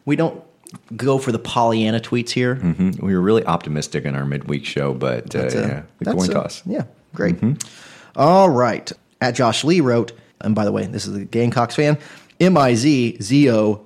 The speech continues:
Speaker 1: who? Question mark.
Speaker 2: The whole good one, jackass.
Speaker 1: Go Cox, Spurs up."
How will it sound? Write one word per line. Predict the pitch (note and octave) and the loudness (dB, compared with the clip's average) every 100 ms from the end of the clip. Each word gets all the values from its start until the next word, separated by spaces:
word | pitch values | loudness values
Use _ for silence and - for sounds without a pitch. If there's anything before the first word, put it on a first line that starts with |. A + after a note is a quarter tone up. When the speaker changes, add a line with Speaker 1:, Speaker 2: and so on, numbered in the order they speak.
| - | 0
Speaker 1:
who? | D#3 D3+ E3 A3+ - - | 4 6 6 4 -2 -16
Question | - D3+ D3+ - E3+ | 0 2 2 2 2
mark. | D#3+ E3+ B2 | 4 2 0
Speaker 2:
The | - | -6
whole | C2+ | -10
good | D2+ D2 D2 | -6 -4 -4
one, | C#2 C#2 C#2+ - | -4 -4 -6 -10
jackass. | - C2 C2+ G2 C#2+ | -4 -2 -2 -2 0
Speaker 1:
Go | A2+ | -2
Cox, | - C3+ A#2+ - - | 0 0 0 -2 -10
Spurs | - - F#2 G2 A2 | -12 -10 -4 -4 -2
up." | A2 - | -4 -8